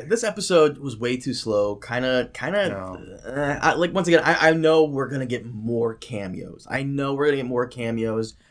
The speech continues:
Speaker 1: I know
Speaker 2: Oh,
Speaker 1: this
Speaker 2: did you, did you see that, the, the Mandalorian character cameo? She was in the background.
Speaker 1: Oh,
Speaker 2: the, the
Speaker 1: you
Speaker 2: Amy,
Speaker 1: mean, um,
Speaker 2: Amy Sedaris, Amy Sedaris character.
Speaker 1: Yeah, I, I noticed it. Yeah, it's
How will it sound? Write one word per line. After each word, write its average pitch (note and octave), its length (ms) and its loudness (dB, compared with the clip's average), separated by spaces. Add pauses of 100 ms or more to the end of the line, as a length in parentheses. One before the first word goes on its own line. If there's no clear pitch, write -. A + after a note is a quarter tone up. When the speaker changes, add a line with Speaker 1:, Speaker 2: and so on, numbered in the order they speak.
(120)
Speaker 1:
I C3 160 0
know C3+ 160 2
Speaker 2:
Oh, D#3+ 80 8
Speaker 1:
this D3 140 4
Speaker 2:
did C3+ 120 -2
you, - 60 -8
did D3 180 2
you C#3+ 60 4
see D#3 240 6
that, C#3+ 220 8
the, C3 100 6
the A#2+ 120 2
Mandalorian C3 920 4
character C#3 400 4
cameo? C#3+ 600 2 (720)
She - 180 2
was C#3+ 100 6
in E3+ 80 6
the C3+ 80 4
background. A#2 640 0
Speaker 1:
Oh, D#3 300 6
Speaker 2:
the, A#2 180 -4
the D#3 60 -4
Speaker 1:
you D3+ 80 2
Speaker 2:
Amy, C#3 160 6
Speaker 1:
mean, C#3 100 2
um, C3 100 6
Speaker 2:
Amy D3 180 6
Sedaris, B2 640 4
Amy D3+ 180 4
Sedaris B2 540 4
character. G#2 420 -2
Speaker 1:
Yeah, A#2+ 500 2
I, A#2+ 360 0
I - 40 0
noticed F#2+ 420 -6
it. F#2 180 -2
Yeah, G2 440 -4
it's - 280 -16